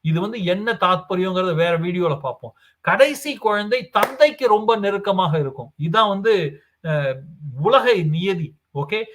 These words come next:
இப்ப என்னன்னாக்க இந்த குழந்தைய வந்து எப்ப பார்த்தாலும் அஜாமிலம் கூட்டே இருப்பான். "நாராயணா, நாராயணா, நாராயணா இங்க வா, நாராயணா நீ ஓடி போயிடாத, நாராயணா தண்ணி கொண்டு வா, நாராயணா எங்க போனே,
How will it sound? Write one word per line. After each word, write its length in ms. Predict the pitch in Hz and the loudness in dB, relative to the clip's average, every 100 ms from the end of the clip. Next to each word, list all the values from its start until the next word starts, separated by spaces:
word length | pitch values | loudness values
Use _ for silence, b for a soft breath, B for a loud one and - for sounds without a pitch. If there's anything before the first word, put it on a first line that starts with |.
| B _ | B _
இப்ப 280 | 180 180 | -6 -2
என்னன்னாக்க 760 | 180 202 240 226 214 - 233 151 b _ | -4 -2 -4 -2 -2 0 0 -2 b _
இந்த 320 | 170 214 214 | -8 -4 -2
குழந்தைய 640 | 165 202 233 277 269 220 | -2 0 2 0 -2 -2
வந்து 260 | 185 233 240 | -2 -6 -6
எப்ப 360 | 170 147 254 247 | -6 -4 -4 -4
பார்த்தாலும் 460 | 254 247 254 262 247 | -4 -2 0 2 0
அஜாமிலம் 500 | 220 247 240 226 160 | 0 0 0 -4 -4
கூட்டே 220 | 226 - | -10 -2
இருப்பான். 400 | 233 - 208 170 | -2 0 -4 -2
"நாராயணா, 760 | 156 202 226 214 208 202 185 165 | -2 0 0 -2 -4 -2 -2 -2
நாராயணா, 760 | 175 220 220 220 220 208 196 | 0 0 0 -2 -4 -4 -4
நாராயணா 540 | 185 226 240 247 240 240 | -4 -2 0 0 0 -2
இங்க 260 | 233 233 | -2 0
வா, 220 | 226 226 | 2 2
நாராயணா 600 | 208 196 226 254 254 254 | 0 0 2 2 0 -2
நீ 120 | 247 240 | -4 -2
ஓடி 300 | 233 240 226 | 2 2 2
போயிடாத, 440 | 233 226 220 208 | -2 -2 -2 -2
நாராயணா 560 | 190 214 247 247 240 233 | -2 -2 0 0 -2 -4
தண்ணி 260 | 226 240 | -6 -8
கொண்டு 220 | 233 226 220 | -8 -6 -2
வா, 160 | 214 | -2
நாராயணா 640 | 196 208 233 240 240 240 233 | -2 -4 -2 -2 -2 -2 -4
எங்க 220 | 226 247 | -2 0
போனே, 300 | 240 233 233 | 0 -2 -6